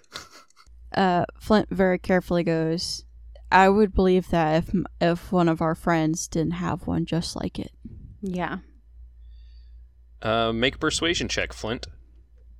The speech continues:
Speaker 2: Okay. That's my fault. Oh, hey, that's not bad. Nineteen.
Speaker 1: Nineteen. Um,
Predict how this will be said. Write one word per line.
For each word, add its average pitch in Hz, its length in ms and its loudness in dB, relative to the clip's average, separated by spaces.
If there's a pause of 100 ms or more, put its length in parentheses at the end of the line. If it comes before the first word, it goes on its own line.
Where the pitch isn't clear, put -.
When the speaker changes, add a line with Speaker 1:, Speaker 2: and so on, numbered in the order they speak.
(760)
Speaker 2:
Okay. 240 380 6 (800)
That's 226 200 4
my 208 140 8
fault. 240 380 12 (1700)
Oh, 311 220 12
hey, 294 140 10
that's 220 240 8
not 254 160 12
bad. 220 280 10
Nineteen. 208 520 6 (880)
Speaker 1:
Nineteen. 131 580 -4 (1040)
Um, 123 640 0